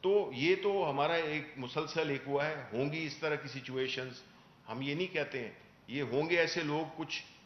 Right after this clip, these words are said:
जो कि अगर हमारे, लेकिन हुकूमत की तरफ से, प्राइम मिनिस्टर की तरफ से कोई भी ज़रा भर भी उसको,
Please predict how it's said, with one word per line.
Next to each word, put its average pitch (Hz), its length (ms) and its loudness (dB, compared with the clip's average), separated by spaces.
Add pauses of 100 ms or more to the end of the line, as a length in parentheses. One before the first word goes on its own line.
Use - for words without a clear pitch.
(120)
जो 143 100 -4
कि 143 120 -4
अगर 143 160 0
हमारे, 147 300 0
लेकिन 151 400 -6 (220)
हुकूमत 233 540 2
की 185 60 -4
तरफ 160 300 4
से, 143 260 2
प्राइम 185 360 0
मिनिस्टर 175 580 0
की 147 80 -6
तरफ 135 300 2
से - 140 -6 (600)
कोई 190 460 4
भी 185 580 -4 (320)
ज़रा 180 280 6
भर 147 240 4
भी 156 200 -2
उसको, 147 760 -4